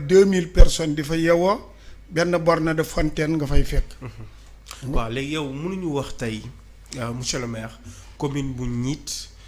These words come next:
Speaker 2: ñu ne ndox Lac de Guiers fa lay jaar, ñu am yéen seen dëkk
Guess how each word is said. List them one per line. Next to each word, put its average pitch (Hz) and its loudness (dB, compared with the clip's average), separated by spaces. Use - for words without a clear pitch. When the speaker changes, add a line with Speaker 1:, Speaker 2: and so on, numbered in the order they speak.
Speaker 2:
ñu 127 -10
ne 127 -6
ndox 131 -6
Lac 127 -10
de 127 -6
Guiers 117 -8
fa - -4
lay 113 -4
jaar, 135 -4
ñu 131 -6
am 170 -6
yéen 196 -2
seen 160 -6
dëkk 147 -8